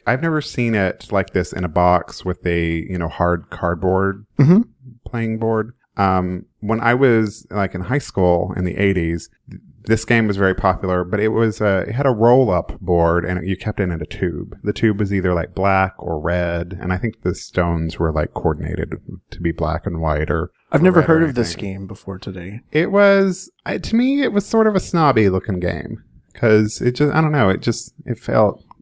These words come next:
Speaker 1: arrogant.
Speaker 2: <laughs> And to
Speaker 1: I
Speaker 2: say
Speaker 1: guess.
Speaker 2: Bente.
Speaker 1: Well, m-, my English teacher had it. Her name was Missus Cornell, and she always se-, seemed a little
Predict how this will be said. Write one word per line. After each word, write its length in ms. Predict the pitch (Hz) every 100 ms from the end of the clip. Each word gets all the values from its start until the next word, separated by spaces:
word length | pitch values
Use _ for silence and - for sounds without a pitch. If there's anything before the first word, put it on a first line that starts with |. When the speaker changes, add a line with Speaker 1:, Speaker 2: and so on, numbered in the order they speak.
| _
Speaker 1:
arrogant. 480 | 87 82 82 82 - - _
Speaker 2:
<laughs> 100 | 185 - - - - _ _
And 60 | 135
to 60 |
Speaker 1:
I 40 | 123
Speaker 2:
say 120 | 117
Speaker 1:
guess. 80 | 107
Speaker 2:
Bente. 760 | 135 139 120 107 104 123 -
Speaker 1:
Well, 420 | 196 214 202 127 -
m-, 180 | 165 - 170
my 200 | 160 175
English 380 | 190 233 190 -
teacher 480 | 117 98 95 87 95
had 300 | 98 82 92
it. 100 | -
Her 120 | 127
name 220 | 123 120
was 920 | 110 104 98 98 98 95 87 90 - -
Missus 360 | 135 - 135 -
Cornell, 840 | - 123 110 101 101 110 135 -
and 160 | - 123
she 240 | - 175
always 460 | 190 196 190 185 -
se-, 380 | - 151 147 -
seemed 400 | - 143 135 123
a 80 | 110
little 600 | 110 110 104 98 98